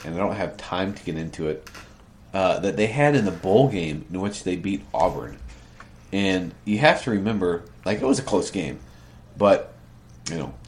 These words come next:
I think, I think Minnesota is the dark horse. I think that they have a legitimate shot this year at winning the Big Ten West, which would be the first time, you know, since the divisions have been a thing.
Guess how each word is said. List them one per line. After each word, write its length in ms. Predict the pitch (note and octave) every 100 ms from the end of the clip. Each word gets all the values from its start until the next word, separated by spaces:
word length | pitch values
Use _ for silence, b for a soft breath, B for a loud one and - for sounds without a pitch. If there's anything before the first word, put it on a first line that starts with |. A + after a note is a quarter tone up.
| B B B
I 120 | A2
think, 280 | C3 D#3 C#3 -
I 100 | B2+
think 300 | E3 D#3+ -
Minnesota 640 | A#2+ A#2 G#2 A2+ G2+ G2+
is 220 | F#2 G2+ G#2
the 80 |
dark 280 | G#2 G#2 G2+
horse. 440 | - F#2+ G#2+ - -
I 80 | E2
think 280 | - F#2+ -
that 180 | E2 D2
they 140 | F#2
have 340 | F#2+ F2 E2 E2
a 140 | E2+
legitimate 640 | D#2+ D#2 C#2+ F2+ F#2 F#2 -
shot 360 | - D#2 C#2+
this 200 | F2 -
year 160 | F2 E2+
at 140 | D#2
winning 300 | D2+ D#2+ E2+ F2
the 100 | D#2
Big 200 | D#2+ D#2
Ten 180 | E2+
West, 400 | D2+ D2+ A#2 - -
which 220 | D#2+ D2
would 100 | D#2+
be 80 | D2+
the 100 | C#2
first 320 | C#2+ E2+ E2
time, 400 | - D2 D2+ D#2 -
you 100 | D#2+
know, 120 | C#2+
since 380 | - F2 D2+ - - - - - - B B B B -
the 80 | D2
divisions 420 | D2 C#2 - D2
have 160 | D2+ C#2+
been 140 | C2+
a 40 |
thing. 320 | B1 - E2